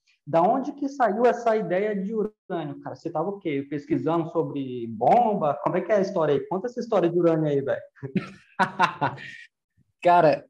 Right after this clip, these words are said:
Speaker 2: foi uma linha conectando a outra muito engraçado, porque eu estava estudando empresas de elétrica, de energia, e beleza, quando você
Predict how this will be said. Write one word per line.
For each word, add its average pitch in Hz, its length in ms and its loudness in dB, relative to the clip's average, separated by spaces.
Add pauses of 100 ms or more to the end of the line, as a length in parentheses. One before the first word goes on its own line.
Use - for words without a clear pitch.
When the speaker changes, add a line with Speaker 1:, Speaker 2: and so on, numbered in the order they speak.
(180)
Speaker 2:
foi 180 220 6
uma 196 260 8
linha 175 300 6
conectando 180 500 4
a 147 60 8
outra 165 240 6
muito 160 220 4
engraçado, 156 580 0
porque 139 220 0
eu 143 60 6
estava 143 240 2
estudando 139 440 4
empresas 160 580 4
de 160 60 2
elétrica, 120 560 2 (240)
de 131 160 -4
energia, 123 580 0 (840)
e 131 680 4
beleza, 165 340 4
quando 123 140 0
você 127 240 -2